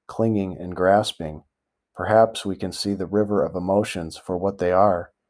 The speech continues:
and become more likely to go with the flow of life during its unfolding process. Meditate on the images and accompanying healing mantras below via Jean Eng. You can see these on my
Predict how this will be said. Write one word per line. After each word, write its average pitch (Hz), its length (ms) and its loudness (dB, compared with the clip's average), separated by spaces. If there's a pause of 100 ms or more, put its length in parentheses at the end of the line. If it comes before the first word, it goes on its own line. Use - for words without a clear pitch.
(300)
and 90 140 -4
become 98 320 2
more 98 240 2
likely 98 380 2
to 87 80 -6
go 98 200 2
with 95 160 -2
the 85 80 -8
flow 104 420 2
of 82 120 -8
life 80 440 2
during 92 360 -2
its 76 160 -10
unfolding 90 520 -4
process. 95 640 -2 (920)
Meditate 113 520 4
on 101 140 2
the 90 120 0
images 98 480 -2
and 85 320 -6
accompanying 98 640 -6
healing 104 360 -4
mantras 82 480 -4
below 92 520 0 (380)
via 92 180 2
Jean 92 360 -4
Eng. 92 400 -2 (3250)
You 101 100 -4
can 101 160 2
see 104 220 4
these 90 280 0
on 87 200 -2
my 82 200 2